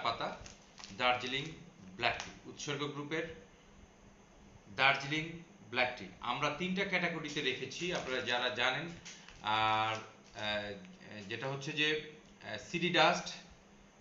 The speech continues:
পিডি এবং বিওপি, বাংলাদেশের চৌষট্টি জেলা, চারশো পঁচানব্বইটা উপজেলায় যেসব চা চলে,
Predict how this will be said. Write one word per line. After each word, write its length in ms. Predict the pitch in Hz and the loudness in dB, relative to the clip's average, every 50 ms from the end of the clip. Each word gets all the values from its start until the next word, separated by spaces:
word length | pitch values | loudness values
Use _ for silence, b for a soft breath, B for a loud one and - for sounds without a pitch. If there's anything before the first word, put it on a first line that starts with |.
| - - - | -18 -8 -2
পিডি 440 | 185 185 175 175 190 202 202 190 - - - | 0 2 2 4 2 2 0 -2 -8 -6 -6
এবং 260 | 120 117 123 127 127 123 120 117 110 110 | -4 -2 0 0 0 -2 -4 -6 -6 -2
বিওপি, 340 | 135 156 156 - - 98 85 85 - - | 0 0 2 0 -2 -6 -8 -10 -10 -4
বাংলাদেশের 640 | - 107 120 135 147 151 151 156 143 151 156 151 147 | 2 4 4 4 4 2 0 0 -2 -2 -2 -4 -2
চৌষট্টি 400 | - 170 156 160 - 185 - 185 | -2 -4 -4 -4 -4 -6 -6 -2
জেলা, 200 | 180 190 185 180 | 0 0 2 2
চারশো 320 | 180 - 170 147 - - 147 | 0 0 0 -2 -2 -2 -4
পঁচানব্বইটা 600 | 139 139 135 - 143 139 147 143 160 165 165 190 | -2 -2 -2 0 -2 -2 -2 0 0 2 4 4
উপজেলায় 520 | 196 190 165 180 180 175 170 165 160 151 123 | 2 4 2 2 2 2 2 4 4 2 2
যেসব 280 | 147 147 143 147 135 - - | 0 0 0 -2 -6 -4 0
চা 240 | - 131 120 113 - | 2 2 2 2 2
চলে, 240 | 131 127 127 151 202 | 0 -2 0 -2 -2